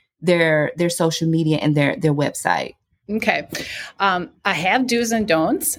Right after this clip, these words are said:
Speaker 2: Um, the first thing th-, that you need to do is you need to follow process. And the process that my students follow on a website audit is actually based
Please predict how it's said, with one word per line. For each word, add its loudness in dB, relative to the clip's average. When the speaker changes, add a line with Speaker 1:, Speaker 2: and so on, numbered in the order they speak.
Speaker 2:
Um, -2
the -4
first -2
thing -10
th-, -10
that -2
you -4
need -2
to -4
do -4
is 2
you 2
need 0
to -4
follow 2
process. -6
And 0
the -4
process 0
that 2
my -2
students -2
follow 0
on -4
a -4
website -2
audit 0
is -4
actually 0
based 0